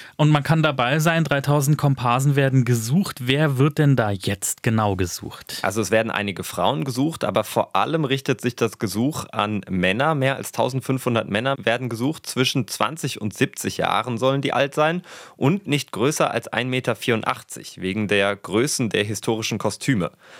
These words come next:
Speaker 2: Und es gibt noch ein paar weitere Voraussetzungen. Die dürfen keine gefärbten Haare haben, keinen Bart, keinen Undercut, keine sichtbaren Piercings oder Tattoos.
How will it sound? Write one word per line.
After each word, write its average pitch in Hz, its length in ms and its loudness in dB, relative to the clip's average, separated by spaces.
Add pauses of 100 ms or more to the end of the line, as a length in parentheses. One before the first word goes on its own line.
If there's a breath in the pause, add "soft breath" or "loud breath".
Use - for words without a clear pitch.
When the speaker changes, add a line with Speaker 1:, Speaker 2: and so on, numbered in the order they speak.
(300 loud breath)
Speaker 2:
Und 98 220 -4
es - 60 -6
gibt - 160 0
noch 104 80 2
ein 101 60 -4
paar 110 160 2
weitere 131 340 -2
Voraussetzungen. 143 880 0
Die 117 100 -2
dürfen 107 300 0
keine 101 280 -2
gefärbten 110 520 -4
Haare 120 320 -2
haben, 104 440 0
keinen 107 280 -4
Bart, 120 420 -2
keinen 98 360 -4
Undercut, 127 760 -4
keine 101 300 -4
sichtbaren 98 500 -2
Piercings 143 480 0
oder 107 160 0
Tattoos. 143 480 0